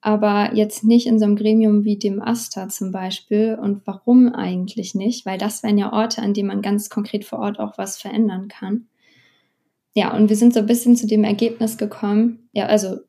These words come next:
an alle, die zuhören, schreibt uns gerne auch eure Ideen, woran das so noch mit liegen kann. Da gibt's nicht die eine Antwort. Aber wir haben zumindest die Antwort darauf gefunden,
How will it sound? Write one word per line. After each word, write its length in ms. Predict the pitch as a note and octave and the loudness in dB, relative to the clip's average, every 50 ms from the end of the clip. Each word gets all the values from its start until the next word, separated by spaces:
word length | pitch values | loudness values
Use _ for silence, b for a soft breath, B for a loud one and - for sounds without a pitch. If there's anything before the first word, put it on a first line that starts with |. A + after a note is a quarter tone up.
| _ _ | _ _
an 160 | - G3+ G3+ | -2 -2 0
alle, 200 | G#3+ G#3+ G#3 G#3 | 2 2 2 0
die 120 | G3+ G#3 G#3 | 0 -2 -6
zuhören, 440 | - - A#3 G#3+ G#3+ G3+ G#3+ A#3+ A#3+ | -4 -2 0 2 2 4 6 4 4
schreibt 280 | A#3+ - A3+ G#3+ A3 | 4 0 -2 -2 -2
uns 120 | G#3+ G#3 G#3 | -2 -2 0
gerne 260 | - A3 G#3+ G#3 G#3 | 2 2 2 2 0
auch 80 | G#3 | -2
eure 280 | - - G#3+ A3 A3 G#3+ | -2 0 2 2 2 0
Ideen, 340 | A3 F#3 F#3 G3+ G3+ G#3 G3+ | -2 -2 -2 0 0 0 0
woran 220 | G#3 G3+ G3 G3+ | -2 -4 -4 -4
das 200 | G3+ G3+ G3+ - | -4 -4 -6 -8
so 140 | - G#3 G3 | -6 -6 -6
noch 200 | G3 G3 F#3+ F#3+ | -6 -8 -6 -6
mit 160 | - G3 G3 | -6 -6 -4
liegen 260 | G#3+ G3 G#3 G#3+ G#3+ | -2 -2 0 0 0
kann. 400 | G#3 - - F#3+ G3+ G#3 A3 A#3+ | -2 -2 -6 -2 0 2 2 2
Da 80 | A3+ G#3 | 0 -4
gibt's 300 | F#3 - G#3 G#3 - - | -6 -6 -8 -10 -8 -10
nicht 220 | G3+ F#3+ - - | -10 -10 -8 -4
die 160 | - G#3 G3+ G#3 | -4 -2 -2 -2
eine 260 | G3+ G3 G3 G3+ - | -4 -4 -4 -6 -4
Antwort. 520 | F3+ G3 A3+ A#3 A3+ - F#3+ F#3+ G#3+ G#3+ b b b b b b b b b b b _ | -2 0 0 0 -2 -6 -6 -6 -6 -6 b b b b b b b b b b b _
Aber 280 | - G#3+ G#3+ G#3 G3+ G3 | -2 0 2 2 4 4
wir 120 | G#3 A3 | 4 4
haben 120 | A3+ A3 A3 | 4 2 2
zumindest 420 | A3 - G#3+ G#3+ G#3+ A3 G#3+ - | 2 2 4 4 4 4 2 0
die 80 | - - | -4 0
Antwort 320 | - G#3+ G#3+ G#3+ G#3+ G#3 | 0 0 2 0 0 -2
darauf 300 | G#3+ G3+ G3+ G3+ G#3 - | -4 -4 -4 -6 -6 -8
gefunden, 800 | - G3+ G3+ - - G#3+ G#3+ G#3 G#3+ G#3 G#3 G#3 G#3 G#3 G#3 - | -10 -14 -8 -2 0 0 2 2 2 2 4 4 4 2 0 -4